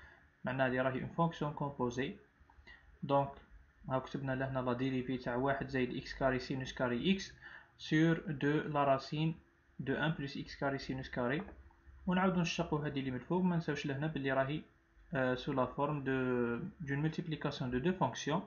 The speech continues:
و لا ديريفي تاع ان ايكال ا زيرو. دونك نديرو المشتق الأول في الثاني زائد المشتق الثاني في الأول. المشتق الأول هو دو زيكس، في، في الثاني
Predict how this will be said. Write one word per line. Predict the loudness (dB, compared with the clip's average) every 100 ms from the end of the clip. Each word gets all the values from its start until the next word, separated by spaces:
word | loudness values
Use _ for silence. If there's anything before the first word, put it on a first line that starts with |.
| -8 -6
و | 0
لا | 0
ديريفي | 2 0 0 0
تاع | 0 0
ان |
ايكال | -2 -2 0
ا | 0
زيرو. | 0 0 0 -4 -18 -14 -4
دونك | -2 -2
نديرو | -4 -4
المشتق | -4 -4 -4 -2
الأول | -2 -2
في |
الثاني | -4 -2 -2 0
زائد | 0 -2
المشتق | -4 -6
الثاني | -4 0 2
في | 0
الأول. | -2 -2 -4 -10 _ -20 -20 -14 -8 -4
المشتق | 0 0 2
الأول | 2 2 2
هو | 0 0 -2
دو | 0
زيكس، | -2 0 -2 -4 -10 -6
في، | -4 -4
في | -4
الثاني | -4 -2 0 0 -4